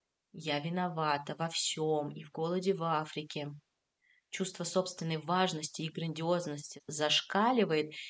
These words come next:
и чувствуешь уже ответственность и за того парня. Вина и стыд. После осознания, что всё же это ошибка, существует несколько путей. Оскорбить себя,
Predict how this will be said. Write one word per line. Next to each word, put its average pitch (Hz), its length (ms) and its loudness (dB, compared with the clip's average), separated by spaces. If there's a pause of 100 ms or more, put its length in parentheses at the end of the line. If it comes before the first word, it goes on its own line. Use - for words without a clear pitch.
(140)
и 165 140 -4
чувствуешь 190 680 0
уже 180 240 4
ответственность 185 800 2
и 185 100 2
за 175 140 2
того 185 320 2
парня. 165 560 4 (640)
Вина 196 560 2
и 208 80 6
стыд. - 540 0 (760)
После 202 360 4
осознания, 180 920 4
что - 240 -4
всё 185 360 4
же 147 120 -4
это 156 420 -4
ошибка, - 720 0 (500)
существует 233 460 0
несколько 208 540 0
путей. - 680 -2 (800)
Оскорбить 185 600 -2
себя, 220 480 2